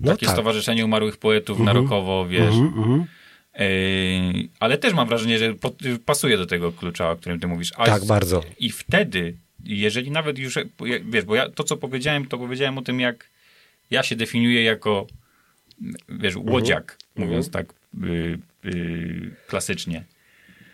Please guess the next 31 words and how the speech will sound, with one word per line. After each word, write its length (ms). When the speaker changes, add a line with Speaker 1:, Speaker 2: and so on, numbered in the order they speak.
Speaker 2:
E, 560
łodziak, 380
a 60
nie 120
łodzianin. 480
Y, 500
ale 300
właśnie 300
może 260
to 100
też 180
trochę 180
polega 280
na 100
tym, 160
że 120
tego 220
nie 120
należy 360
wcale 280
definiować. 640
Może 240
to 80
jest 100
właśnie 320
to, 360
co 180
swojej 320
nazwy 320
nie 160
ma. 140